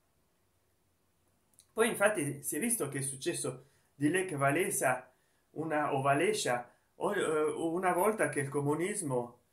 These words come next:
è caduto e che è caduta l'Unione Sovietica, è crollata la cortina di ferro,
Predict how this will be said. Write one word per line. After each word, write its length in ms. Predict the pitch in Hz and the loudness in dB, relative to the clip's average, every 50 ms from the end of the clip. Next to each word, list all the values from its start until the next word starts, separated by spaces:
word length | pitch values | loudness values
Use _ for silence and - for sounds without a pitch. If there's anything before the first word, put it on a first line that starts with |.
| _ _ | _ _
è 160 | - 127 131 | -10 -10 -8
caduto 840 | 139 175 190 196 175 151 143 135 139 156 160 180 185 - - _ _ | -6 -4 -4 0 0 0 0 0 0 0 -2 -2 -2 -6 -12 _ _
e 140 | _ - 135 | _ -10 -4
che 140 | 135 170 180 | 0 2 2
è 60 | 185 | 2
caduta 380 | 185 151 143 160 190 190 180 160 | 2 2 0 0 -2 0 0 0
l'Unione 400 | 147 147 147 156 156 151 151 147 | 2 2 0 0 0 -2 -2 -2
Sovietica, 720 | 139 - 160 202 269 254 214 - 143 135 139 127 127 127 | -2 -2 -2 0 0 0 0 -2 -4 -4 -2 -2 -2 -2
è 80 | 131 | -4
crollata 460 | 135 - 147 147 165 180 185 185 170 151 | -4 -4 -2 0 0 0 0 0 0 -2
la 160 | 147 135 139 | -2 -2 -4
cortina 440 | - 135 123 - - 151 151 143 131 | -6 -8 -10 -8 -6 -6 -4 -4 -4
di 120 | 131 139 | -4 -4
ferro, 640 | 139 - 208 170 131 120 113 110 113 110 113 - | -4 0 2 2 2 2 0 -2 -4 -6 -6 -8